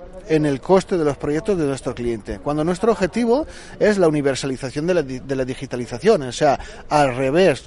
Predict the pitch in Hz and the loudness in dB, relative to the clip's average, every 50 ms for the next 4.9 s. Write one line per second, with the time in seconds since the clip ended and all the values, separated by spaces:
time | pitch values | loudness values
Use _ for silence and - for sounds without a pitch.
0 | 120 127 127 113 - 135 127 - 127 120 135 135 151 165 - 208 185 156 139 170 | -10 -10 -10 -10 -8 -10 -10 -10 -10 -10 -6 -4 -4 0 0 0 0 0 -2 -4
1 | 180 180 190 180 143 151 143 - - 170 180 175 - - 185 190 190 170 151 139 | -2 -2 -2 0 0 -2 -2 0 0 0 0 -2 -2 -2 -2 -2 0 0 0 -2
2 | 135 139 135 131 - - 165 165 139 - 165 196 196 - 156 127 131 127 139 160 | -2 -2 -4 -4 -4 -4 -4 -4 -2 0 0 -2 -2 -2 -2 -4 -4 -2 -2 -2
3 | 135 - - - - - - - - - 131 139 139 143 135 - 156 135 147 135 | -4 -4 -6 -14 -16 -16 -18 -16 -10 -2 2 2 2 2 0 -2 -2 -2 -2 -2
4 | 135 113 139 127 - 175 196 190 170 190 185 165 156 147 - 196 208 - | -2 -2 -4 -4 -2 -2 -2 0 0 0 0 0 -2 -2 -2 -2 -2 -2